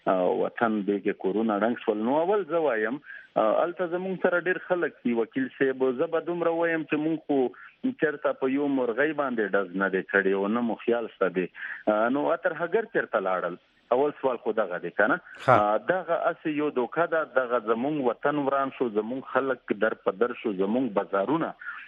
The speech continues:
Speaker 1: نو دا پالیسي د نن نه ده روانه د پښتنو سره. زه به د یو هنرمند په حیث وایم، آه، اون-، نینس-، نولس سوه دوه اویا یا یو اویا، دوه اویا،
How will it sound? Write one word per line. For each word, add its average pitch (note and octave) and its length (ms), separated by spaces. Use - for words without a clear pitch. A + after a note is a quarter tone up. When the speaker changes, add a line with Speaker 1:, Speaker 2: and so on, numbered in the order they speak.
Speaker 1:
نو C#3+ 160
دا G#3 160
پالیسي F#3 340
د F#3+ 200
نن G#3 160
نه G#3 160
ده F#3 180
روانه G#2+ 260
د G#2 200
پښتنو A#2+ 420
سره. B2+ 180
زه E3+ 140
به E3+ 100
د E3 120
یو E3+ 120
هنرمند D#3+ 480
په - 160
حیث C3 140
وایم، C#3+ 340
آه، - 220
اون-، F#3 260
نینس-، G3 480
نولس G3+ 320
سوه F3+ 240
دوه B2 320
اویا F3 320
یا A#2 80
یو D#3 140
اویا، F2+ 320
دوه F3+ 140
اویا، G2+ 240